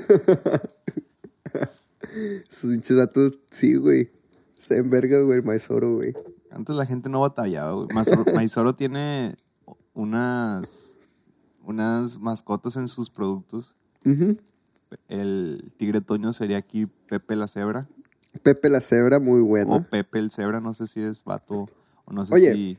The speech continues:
Speaker 2: es la o él.
Speaker 1: Pero Kellogg's compró esta marca a México.
Speaker 2: Am, estoy en la página y dice que es de Pepsi.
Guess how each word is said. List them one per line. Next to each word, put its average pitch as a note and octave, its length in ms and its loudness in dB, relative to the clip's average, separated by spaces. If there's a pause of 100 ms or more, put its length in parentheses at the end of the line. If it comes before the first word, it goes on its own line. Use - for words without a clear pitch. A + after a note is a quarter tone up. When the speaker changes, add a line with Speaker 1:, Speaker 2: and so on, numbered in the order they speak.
Speaker 2:
es G2 180 -8
la F#2+ 180 -2
o G2 140 -2
él. F2+ 220 -8 (360)
Speaker 1:
Pero E3 240 4
Kellogg's F3 500 2
compró C#3 440 4
esta E3 220 -2
marca F#3+ 480 0
a - 40 2
México. E3 580 0 (680)
Speaker 2:
Am, G#2 500 -6 (360)
estoy A#2 240 0
en B2+ 60 0
la C#3 80 0
página D3 440 -4
y C#3 40 0
dice B2+ 220 -2
que B2+ 80 -6
es B2+ 80 -2
de C3 60 -4
Pepsi. - 480 -8